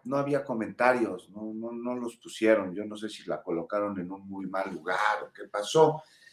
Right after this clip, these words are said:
Había un muro ahí para que firmaran las personas que estuvieron ahí presentes también,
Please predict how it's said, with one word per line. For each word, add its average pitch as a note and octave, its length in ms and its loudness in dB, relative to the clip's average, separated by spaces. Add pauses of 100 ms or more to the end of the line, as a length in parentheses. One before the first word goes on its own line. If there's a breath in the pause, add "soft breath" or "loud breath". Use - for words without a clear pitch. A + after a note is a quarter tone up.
(520 loud breath)
Había F3+ 260 12
un G#3+ 140 12
muro G#3 300 12
ahí F3 200 12
para D#3 300 12
que C#3+ 220 6
firmaran D3 540 6
las C3 140 4
personas C#3 680 0
que - 120 -14
estuvieron C3+ 400 -4
ahí B2 140 0
presentes B2+ 760 -2
también, C#3 680 2